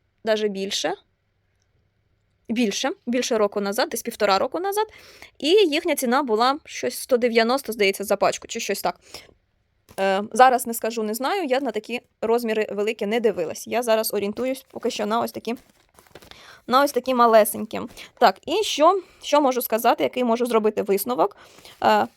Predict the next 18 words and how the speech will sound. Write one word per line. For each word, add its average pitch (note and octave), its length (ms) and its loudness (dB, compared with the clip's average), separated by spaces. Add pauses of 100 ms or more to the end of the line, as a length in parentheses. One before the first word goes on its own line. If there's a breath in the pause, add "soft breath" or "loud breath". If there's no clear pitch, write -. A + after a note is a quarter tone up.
(180)
Huggies C#4 320 4
мені A3 160 -6
сподобались, G#3 760 -2
класні. A3 480 0 (320 loud breath)
Е, A3+ 180 -2
сама C4 280 2
фірма C#4 420 0
Huggies — A3 340 0
це A3+ 200 -2
у A3+ 100 -6
нас G#3 240 -2
С C4 100 2
Ш C4 160 -2
А. G3+ 240 2 (440 loud breath)
Е, G#3 240 2 (320)
завод B3+ 460 4
по C#4+ 140 4
виробництву — B3 760 0